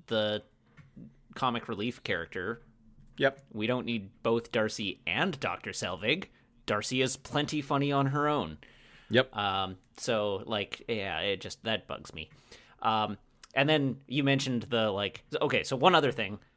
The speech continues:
Speaker 1: The production design of this movie is awesome.
Speaker 2: Yes, I
Speaker 1: Awesome.
Speaker 2: agree with that.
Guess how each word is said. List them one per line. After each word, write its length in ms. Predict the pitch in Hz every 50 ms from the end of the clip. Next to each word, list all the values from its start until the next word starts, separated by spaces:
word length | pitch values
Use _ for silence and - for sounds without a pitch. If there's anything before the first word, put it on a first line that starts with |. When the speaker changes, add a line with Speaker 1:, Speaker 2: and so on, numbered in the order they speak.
| _ _ _ _ _ _ _ _ _ - _ _ _ _ _ _ - - - - 165
Speaker 1:
The 220 | 139 117 101 90 - _ _ _ _ _ _ _ -
production 400 | - 147 135 123 - - 127 113
design 320 | 107 107 98 92 90 92
of 60 | 98
this 120 | 92 92 -
movie 220 | 110 101 87 90
is 100 | 82 - _ -
awesome. 380 | 98 92 87 - - 85 76 - _ - - - - - - - - - - -
Speaker 2:
Yes, 400 | - 107 113 - - - - - - -
I 100 | 113 110
Speaker 1:
Awesome. 160 | 110 101 104
Speaker 2:
agree 60 | 104 92 80
with 20 | 78
that. 160 | 73 71